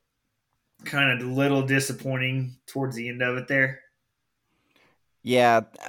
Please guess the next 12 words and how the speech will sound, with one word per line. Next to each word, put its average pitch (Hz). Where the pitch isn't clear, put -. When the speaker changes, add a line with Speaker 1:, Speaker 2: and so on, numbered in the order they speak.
Speaker 2:
<sighs> -
it 117
was, 175
it, 135
I 113
was 165
pretty 151
upset 107
at 95
that 92
loss. 92
Um, 90